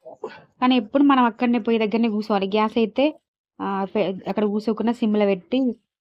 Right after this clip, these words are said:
ఆ, వ-, వచ్చేయచ్చు. కానీ కట్టెల పొయ్యి కదా, కొంచెం మంట ఎక్కువైనా కూడా మాడిపోతుంది.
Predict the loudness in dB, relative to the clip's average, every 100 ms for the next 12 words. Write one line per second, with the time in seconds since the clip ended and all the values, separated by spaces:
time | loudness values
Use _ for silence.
0 | _ _ -8 -6 -6 -6 -10 -4 -2 -2
1 | -2 -4 -2 -2 -2 -4 -4 -2 -2 0
2 | -2 -2 -4 -2 -2 -2 -4 -2 -2 -2
3 | -2 0 0 -2 -6 -6 -4 -6